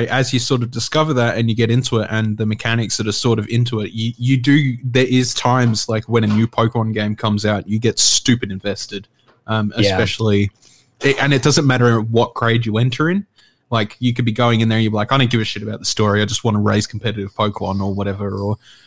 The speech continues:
Speaker 1: you know, whatever. And you get to the end of the game and you do that. Or as a casual player, like, "I can't wait to raise some cute little creatures." And you kind of just do that. And, like, you get real stuck into it. Like, you really wanna put in the hard yards to do it.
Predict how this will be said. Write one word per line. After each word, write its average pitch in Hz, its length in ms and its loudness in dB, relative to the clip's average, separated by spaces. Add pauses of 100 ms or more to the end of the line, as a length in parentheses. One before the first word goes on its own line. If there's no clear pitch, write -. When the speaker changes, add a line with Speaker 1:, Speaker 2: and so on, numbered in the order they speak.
(120)
Speaker 1:
you 120 100 0
know, 104 100 2
whatever. 104 380 -2
And 107 120 4
you 107 60 2
get 104 180 0
to 117 100 -4
the 107 120 2
end 101 120 -2
of 101 40 0
the 104 60 -2
game 104 260 2
and 104 100 4
you 104 60 4
do 110 260 0
that. 101 280 -2
Or 107 280 2
as 117 140 0
a - 40 -8
casual 120 360 2
player, 104 320 2
like, 104 180 0
"I 117 40 -2
can't 135 300 2
wait 127 220 2
to 120 80 -4
raise 113 260 2
some 104 140 -4
cute 113 280 -2
little 104 160 -2
creatures." 98 580 -4
And 104 140 -6
you 95 80 -8
kind 107 240 -6
of 104 80 -10
just 113 280 -8
do 110 180 -2
that. 101 320 -6
And, 104 200 -4
like, 104 340 -6 (340)
you 127 100 4
get 156 220 2
real 117 260 0
stuck - 340 -2
into 107 280 -4
it. 101 120 -8
Like, 117 160 -4
you 127 120 0
really 120 280 2
wanna 117 180 -2
put - 160 -4
in 110 80 -2
the 110 60 -4
hard 113 280 -4
yards 107 240 -4
to 107 100 -12
do 107 220 -4
it. - 100 -8